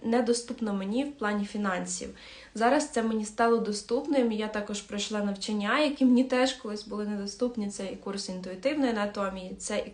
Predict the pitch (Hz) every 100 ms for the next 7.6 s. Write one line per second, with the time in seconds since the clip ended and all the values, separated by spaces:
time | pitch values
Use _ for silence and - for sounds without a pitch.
0 | - 196 - - - - - - - 196
1 | 190 226 262 294 294 220 226 226 240 233
2 | 220 208 - 196 196 - 202 - 233 233
3 | 220 208 208 202 - 214 240 226 202 208
4 | 208 202 196 - 214 214 220 226 220 -
5 | 202 - 208 202 190 196 - 247 302 -
6 | - - - - 240 240 220 247 214 233
7 | 196 - - - -